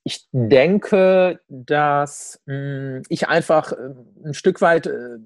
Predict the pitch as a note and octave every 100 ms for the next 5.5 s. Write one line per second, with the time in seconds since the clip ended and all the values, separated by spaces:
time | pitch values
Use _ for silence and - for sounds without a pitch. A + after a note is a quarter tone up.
0 | _ _ A#2 D3 D#3 D3+ E3+ E3+ D#3 B2+
1 | G3 G3+ C3+ A#2+ C#3 C3+ C#3 C#3 - C#3
2 | - A#2+ E3 F3+ D3+ C#3+ D#3 D#3 - C#3+
3 | - D#3 D#3 D3+ D3+ C#3+ C#3 - _ _
4 | _ D#3 C#3+ D3 - C3+ D3 - B2+ A2+
5 | G#2+ G#2 C3 F#4+ -